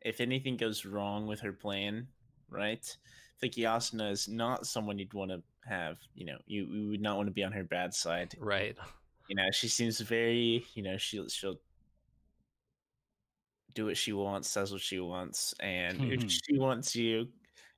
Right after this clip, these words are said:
Speaker 1: gone, or, I don't know, worse, it'll, it'll happen. So Sh-, Shallan is,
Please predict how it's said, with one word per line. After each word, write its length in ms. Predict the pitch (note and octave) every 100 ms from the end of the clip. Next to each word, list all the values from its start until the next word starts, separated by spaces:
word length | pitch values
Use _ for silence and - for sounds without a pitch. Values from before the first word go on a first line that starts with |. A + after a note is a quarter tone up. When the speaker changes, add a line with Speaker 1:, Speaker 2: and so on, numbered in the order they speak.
| A2
Speaker 1:
gone, 640 | A2 A2 G#2+ G#2+ A2 A#2+ -
or, 340 | G2 F2+ F#2 G2 _ _
I 80 | G2+
don't 120 | F#2
know, 260 | F2+ F#2 G#2+ _ _
worse, 520 | F#2+ G2+ G2+ - - - _ _ - - - _ _
it'll, 260 | - G2+ F#2+
it'll 160 | G#2+ G2+
happen. 480 | G2+ F2 - D#2 F2
So 480 | - G2 F2 E2 -
Sh-, 140 | - -
Shallan 480 | - - G#2 C3+ C3+
is, 300 | G2 - -